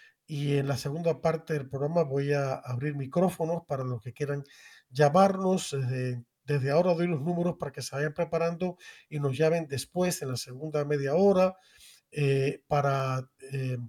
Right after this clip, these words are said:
Estados Unidos o Puerto Rico, la llamada es gratis por el uno ocho seis seis, tres nueve ocho, seis tres siete siete,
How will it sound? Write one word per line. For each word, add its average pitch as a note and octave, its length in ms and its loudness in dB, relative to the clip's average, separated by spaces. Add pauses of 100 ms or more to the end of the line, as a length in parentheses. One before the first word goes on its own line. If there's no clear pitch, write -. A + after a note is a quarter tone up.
(280)
Estados E3 400 2
Unidos F3+ 220 -2
o D#3 80 -6
Puerto D3 300 0
Rico, G3 280 0
la D3+ 80 0
llamada D#3+ 180 4
es C#3+ 60 -2
gratis E3 300 0
por C3 220 -4
el C3 100 -8
uno G3 240 2
ocho F3 320 2
seis B2+ 280 -6
seis, E3+ 460 -4 (440)
tres F3 340 4
nueve D#3 320 4
ocho, E3 320 0
seis B2+ 260 -4
tres E3 220 -2
siete - 260 -8
siete, F#3 540 -4